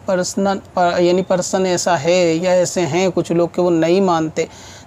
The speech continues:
तो उनके मानने ना मानने से फ़र्क भी क्या करना, उनको दरकिनार करें, दरगुजर करें। कौन सा क़यामत के अंदर वो लोग फ़ैसला करने वाले हैं हशर के मैदान में कि उनसे जज करवाया जाएगा कौन आलिम है, कौन आलिम नहीं है, या उनके पास क्या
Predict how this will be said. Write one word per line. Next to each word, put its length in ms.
तो 160
उनके 280
मानने 540
ना 140
मानने 340
से 120
फ़र्क 340
भी 140
क्या 180
करना, 260
उनको 180
दरकिनार 560
करें, 280
दरगुजर 460
करें। 200
कौन 220
सा 100
क़यामत 480
के 60
अंदर 280
वो 140
लोग 280
फ़ैसला 500
करने 300
वाले 280
हैं 240
हशर 280
के 80
मैदान 340
में 180
कि 100
उनसे 600
जज 240
करवाया 400
जाएगा 400
कौन 300
आलिम 320
है, 80
कौन 280
आलिम 300
नहीं 180
है, 120
या 180
उनके 280
पास 400
क्या 140